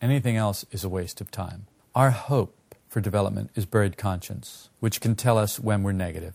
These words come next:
If we learn to rely on these inner senses that this work gives us, this work develops in us, we can develop and we can create understanding.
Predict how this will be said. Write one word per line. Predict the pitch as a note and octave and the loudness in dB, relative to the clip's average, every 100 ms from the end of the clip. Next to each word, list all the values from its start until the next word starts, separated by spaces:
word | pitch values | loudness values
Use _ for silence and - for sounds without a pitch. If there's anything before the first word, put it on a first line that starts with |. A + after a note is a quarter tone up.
| _ _ - | _ _ -4
If | A#2 | 2
we | C3 | 4
learn | C3+ E3 G#3 | 6 6 4
to | G#3 | 2
rely | F3 C#3 B2+ | 4 6 6
on | A#2+ G#2+ | 6 4
these | G#2+ - | 2 0
inner | - B2+ | 0 2
senses | A#2 - A2+ A2+ B2 B2 - - - | 2 2 0 0 -4 -4 -10 -12 -2
that | G#2+ G2 | -2 0
this | G#2 - | -4 -2
work | G#2 G#2 G#2+ - - | 0 0 0 -8 -8
gives | - G2+ F#2 | -2 -2 0
us, | G#2+ G#2+ - - | -2 -2 -8 -16
this | G2+ G2+ - | -14 -12 -6
work | G#2 G2+ - _ | -6 -6 -12 _
develops | G2+ G2+ G2 G#2+ - | -2 0 0 -2 -4
in | G#2 | -4
us, | G#2 G#2+ - _ - - | -4 -8 -14 _ -8 4
we | B2+ | 4
can | C3 D3 | 6 4
develop | C3+ G#2+ G2+ G#2+ - _ - | 4 4 2 0 -8 _ -2
and | A2 | 0
we | G#2+ | 0
can | A#2 | -2
create | G#2+ A#2 G#2+ G2+ | -2 -2 0 -2
understanding. | G2+ G2 G2 - F#2 F2+ F#2 | -4 -4 -6 -8 -8 -8 -12